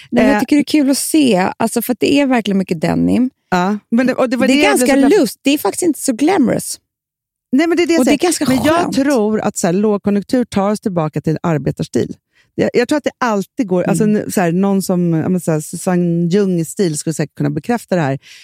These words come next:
Speaker 2: Men att när det är hårdare tider så går vi tillbaka till mer,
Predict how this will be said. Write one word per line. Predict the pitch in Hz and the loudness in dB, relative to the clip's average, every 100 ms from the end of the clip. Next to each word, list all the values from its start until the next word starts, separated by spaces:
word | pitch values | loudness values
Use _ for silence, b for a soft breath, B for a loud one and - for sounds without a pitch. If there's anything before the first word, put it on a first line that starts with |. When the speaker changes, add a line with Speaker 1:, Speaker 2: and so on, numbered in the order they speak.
| B - | B -2
Speaker 2:
Men | 202 - | -2 0
att | 220 240 - | -4 -4 -2
när | 220 | 0
det | 208 | 2
är | 165 | 0
hårdare | 160 170 151 151 | 0 -2 0 -2
tider | 147 180 160 165 | -2 -2 0 -2
så | 160 | -4
går | 165 | -4
vi | 147 | -4
tillbaka | - 147 165 160 - | -6 -4 -2 -2 -6
till | 165 160 | -8 -4
mer, | 156 139 135 127 | -2 0 0 -4